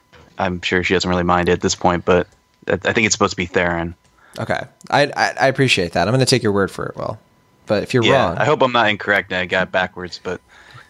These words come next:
Speaker 2: you're gonna be
Speaker 1: we'll
Speaker 2: kicked
Speaker 1: see.
Speaker 2: off the podcast for one
Speaker 1: Yeah,
Speaker 2: week
Speaker 1: I
Speaker 2: if you're
Speaker 1: know,
Speaker 2: wrong.
Speaker 1: that'd be quite the shame. But
Speaker 2: <laughs> Um, what about, uh, David Oyelowo? I think I'm saying that right. Oyelowo?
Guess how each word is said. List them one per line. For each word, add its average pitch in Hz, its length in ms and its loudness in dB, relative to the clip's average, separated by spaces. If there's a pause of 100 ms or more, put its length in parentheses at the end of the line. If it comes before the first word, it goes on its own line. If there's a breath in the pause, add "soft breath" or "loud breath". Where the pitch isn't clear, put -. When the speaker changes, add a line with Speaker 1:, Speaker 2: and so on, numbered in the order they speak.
(140 loud breath)
Speaker 2:
you're 123 140 2
gonna 120 80 2
be 120 80 4
Speaker 1:
we'll - 80 0
Speaker 2:
kicked 131 160 0
Speaker 1:
see. 135 60 4
Speaker 2:
off 127 100 0
the 117 80 -2
podcast 107 460 2
for 107 100 0
one 113 260 0
Speaker 1:
Yeah, 92 220 2
Speaker 2:
week 92 80 2
Speaker 1:
I 92 60 0
Speaker 2:
if 92 60 -6
you're 92 100 0
Speaker 1:
know, 90 60 2
Speaker 2:
wrong. - 40 2
Speaker 1:
that'd 95 180 2
be 101 220 -2
quite 117 300 0
the 107 80 -4
shame. 87 340 -2
But 92 220 0 (200)
Speaker 2:
<laughs> - 1300 -8
Um, 127 420 4
what 135 140 4
about, 143 160 6
uh, 113 240 4
David 127 420 4
Oyelowo? 98 720 0 (320)
I - 80 -14
think 120 240 -4
I'm 117 100 -6
saying 127 200 -4
that 123 80 -4
right. 123 140 -8
Oyelowo? 117 720 -4